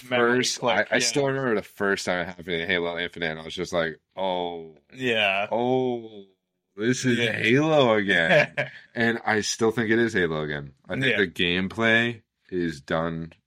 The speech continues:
Speaker 1: Oh, yeah.
Speaker 2: right in Halo
Speaker 1: Yeah.
Speaker 2: Infinite. The campaign is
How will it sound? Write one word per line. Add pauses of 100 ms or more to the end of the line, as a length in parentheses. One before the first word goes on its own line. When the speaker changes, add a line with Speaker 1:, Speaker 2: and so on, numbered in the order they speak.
(340)
Speaker 1:
Oh,
yeah.
Speaker 2:
right (220)
in
Halo
Speaker 1:
Yeah.
Speaker 2:
Infinite. (1120)
The
campaign
is